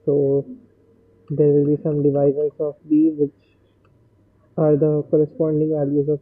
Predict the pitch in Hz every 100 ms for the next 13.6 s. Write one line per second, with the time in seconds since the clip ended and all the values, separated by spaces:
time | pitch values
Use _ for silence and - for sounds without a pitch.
0 | - 147 180 - _ _ _ _ _ 165
1 | 185 240 - 165 175 208 _ - 160 170
2 | 175 170 156 185 185 175 185 - _ _
3 | _ _ _ 156 156 156 156 151 160 160
4 | 147 139 151 208 220 165 160 156 151 156
5 | 156 147 - 156 226 - _ _ _ _
6 | _ _ _ _ _ 156 - 151 151 151
7 | 151 - _ _ _ _ - 165 - 185
8 | 180 165 180 160 156 151 151 165 160 151
9 | 151 151 202 _ _ _ _ _ _ _
10 | - 160 156 151 147 147 143 147 _ _
11 | _ _ _ _ - 151 165 165 165 160
12 | 151 151 156 160 151 143 147 156 151 156
13 | 143 156 143 143 156